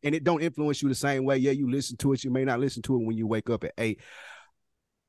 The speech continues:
I get what they were saying. They trying to placate to a narrative. They don't wanna ignore what hip hop has done. However, I would like to see those brothers, since they are from the culture,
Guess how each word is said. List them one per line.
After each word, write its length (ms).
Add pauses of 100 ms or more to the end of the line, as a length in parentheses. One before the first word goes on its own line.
I 120
get 380
what 360
they 160
were 140
saying. 480
They 140
trying 800
to 960 (100)
placate 580
to 160
a 60
narrative. 540
They 160
don't 220
wanna 300
ignore 760
what 240
hip 240
hop 220
has 200
done. 320
However, 600
I 160
would 220
like 280
to 120
see 300
those 420
brothers, 400
since 180
they 200
are 280
from 180
the 80
culture, 480